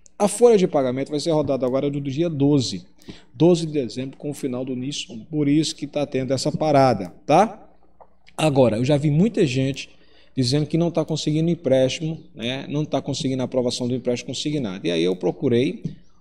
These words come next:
olha o que eu encontrei sobre essa decisão. Parece que vai ficar mais difícil agora você conseguir um empréstimo pela Caixa. Últimas atualizações, últimas alterações de parâmetros do empréstimo consignado. Mudanças e orientação de atendimento. Ó,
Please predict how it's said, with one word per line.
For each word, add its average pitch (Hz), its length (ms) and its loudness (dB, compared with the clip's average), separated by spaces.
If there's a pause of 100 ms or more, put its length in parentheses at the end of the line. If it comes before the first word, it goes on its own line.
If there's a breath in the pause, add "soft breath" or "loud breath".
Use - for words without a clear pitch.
(120)
olha 196 280 4
o - 20 -6
que 202 100 -2
eu 185 40 2
encontrei 143 800 0 (100)
sobre 143 640 0
essa 123 260 -2
decisão. 139 580 -6 (320)
Parece 165 320 -4
que - 40 -8
vai 175 100 -2
ficar - 160 -10
mais 180 180 -2
difícil 185 400 -6
agora 135 260 -2
você 131 260 -6
conseguir 127 360 -6
um 147 40 0
empréstimo 117 480 -6
pela 139 180 -2
Caixa. - 440 -6 (600 loud breath)
Últimas 180 480 -2
atualizações, 156 1080 0 (180)
últimas 170 460 0
alterações 143 800 0
de 160 260 -8
parâmetros 156 640 -2
do 175 60 -6
empréstimo 139 420 -4
consignado. 131 760 -6
Mudanças 185 760 -2
e 202 40 -2
orientação 170 560 -4
de 147 100 -4
atendimento. 139 560 -6
Ó, 120 200 -2